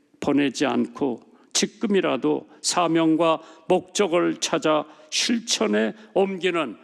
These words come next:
성도 여러분들 되셨으면 좋겠습니다. 전 세계의 가장 유명한 방송인이 누구냐?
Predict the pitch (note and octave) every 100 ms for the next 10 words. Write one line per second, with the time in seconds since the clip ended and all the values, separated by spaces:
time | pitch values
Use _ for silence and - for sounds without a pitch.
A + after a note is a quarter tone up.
0 | - - G#3 F3+ D#3+ E3+ D3+ D3+ D3 C#3+
1 | E3 D3+ C3 B2+ C#3+ - D3+ E3 E3 -
2 | - - D3+ - B2+ - C3 A2+ G#2+ A#2
3 | A2 - - _ _ - - - - G3+
4 | G#3+ F3 G3+ G#3 F#3+ G3+ G3+ G3 - -
5 | - - D#3+ G3+ G#3 G#3 F3 D#3 G#3 G3+
6 | F#3 F3+ F#3 F3+ - _ - F3 F3+ D#3+
7 | F3 E3 E3 G3 E3+ D#3+ D#3 D#3 D#3